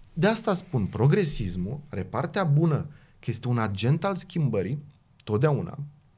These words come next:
iar conservatorismul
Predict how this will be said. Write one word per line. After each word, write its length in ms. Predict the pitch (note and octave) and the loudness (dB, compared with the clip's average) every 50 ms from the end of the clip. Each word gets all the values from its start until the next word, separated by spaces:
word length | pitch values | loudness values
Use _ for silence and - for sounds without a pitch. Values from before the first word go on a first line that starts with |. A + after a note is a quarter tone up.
| _ _ _ _ _ _ _ _ _ _ _ - - - _ - - - _ _ _ _ | _ _ _ _ _ _ _ _ _ _ _ -20 -20 -20 _ -20 -20 -20 _ _ _ _
iar 260 | - G#2 G2+ - - - - _ _ _ _ _ _ _ _ _ | 0 0 0 0 -4 -12 -20 _ _ _ _ _ _ _ _ _
conservatorismul 1080 | - - A#2 E3 - A#3 A3+ A3+ G3+ D#3+ C#3+ C#3 A2 G2 F2 F2 F2+ F2 G2+ C#3+ - | -2 2 2 4 4 4 2 2 0 0 0 -2 -2 -2 -4 -4 -4 -2 -2 -2 -4